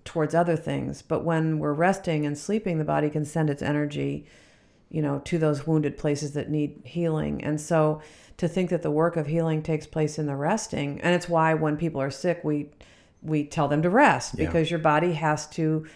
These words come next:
Speaker 1: use energy to heal itself. And it is the, one of the more amazing things about the body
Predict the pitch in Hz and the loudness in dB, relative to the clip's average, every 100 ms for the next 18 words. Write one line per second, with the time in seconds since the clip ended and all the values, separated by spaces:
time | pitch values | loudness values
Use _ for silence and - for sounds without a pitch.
0 | - _ 156 156 151 175 202 185 147 135 | -20 _ 0 2 2 0 2 0 0 -4
1 | 151 180 - 156 233 262 - - 131 - | -6 -10 -4 0 2 0 -2 -6 -8 -6
2 | - 92 - - - - - - - 180 | -4 -4 -8 -18 -20 -20 -20 -20 -6 2
3 | 202 262 175 170 165 165 151 151 147 160 | 4 6 4 0 0 0 0 0 2 2
4 | 151 139 160 143 135 190 - - 135 156 | 2 0 -2 -2 0 -2 -2 -6 -4 -6